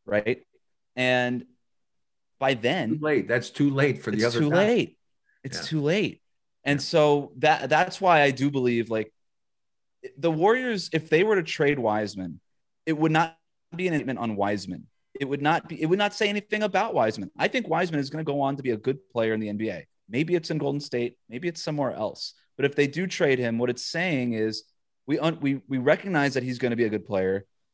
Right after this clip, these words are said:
Speaker 1: but not quick enough. And we need to be good right now. And we're going all in on this championship window.
Speaker 2: Yeah, and here's the thing is, we talked about this before, and I think you would agree, Wes, is that it takes big men longer to make the adjustment to play in the N B A level.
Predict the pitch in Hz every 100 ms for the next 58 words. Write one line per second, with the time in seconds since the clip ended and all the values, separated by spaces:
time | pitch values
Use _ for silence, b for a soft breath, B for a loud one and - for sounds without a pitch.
0 | _ 135 135 151 - 151 139 107 87 -
1 | _ - 120 135 139 131 120 117 104 101
2 | 87 87 98 _ _ 120 120 123 127 117
3 | 120 120 113 110 107 - 101 104 104 -
4 | 170 185 - - _ _ _ _ _ _
5 | 104 101 107 147 117 104 131 98 92 87
6 | 98 101 104 - - 117 101 85 85 -
7 | 80 - - 101 90 80 - 71 80 73
8 | 71 127 85 82 - 73 82 - B B
9 | B B B 113 - - - 135 135 -
10 | _ - 123 98 92 95 98 85 90 101
11 | 104 92 92 92 85 82 90 - 92 85
12 | 78 - 78 - 80 78 - _ _ -
13 | - 90 82 82 78 76 76 76 73 67
14 | 69 -